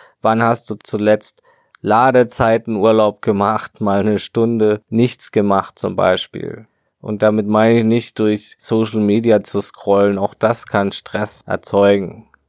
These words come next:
Ganz wichtig, auch mal Zeit nur für sich zu haben, Pausen zu machen. Und Pausen sind wirklich sehr hilfreich und wichtig.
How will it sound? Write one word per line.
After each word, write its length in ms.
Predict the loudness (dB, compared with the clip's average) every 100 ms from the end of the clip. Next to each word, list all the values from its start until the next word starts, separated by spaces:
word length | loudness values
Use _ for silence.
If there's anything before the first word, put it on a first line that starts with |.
| _ _ _ _ _ _ _
Ganz 380 | -2 0 0 -2
wichtig, 380 | -4 -2 -2 0
auch 120 | 2
mal 220 | 2 0
Zeit 420 | 0 0 0 0 -2
nur 160 | -4
für 160 | -2 -2
sich 320 | -2 -4 -6
zu 240 | -2 0
haben, 600 | 2 4 4 2 -2 -6 -10 _ _ _ -10
Pausen 500 | 0 2 2 0 -6
zu 180 | -4
machen. 640 | -2 0 0 -4 -12 -12 -12 _ _ _ -10
Und 180 | -8 -6
Pausen 520 | 0 2 2 0 -6
sind 480 | -2 0 -2 -6 -8
wirklich 480 | -8 -6 -6 -8 -4
sehr 260 | 0 2
hilfreich 720 | 4 2 0 0 2 2 -2
und 260 | -10 -10 -8
wichtig. 640 | -10 -10 -10 -12 -12 -16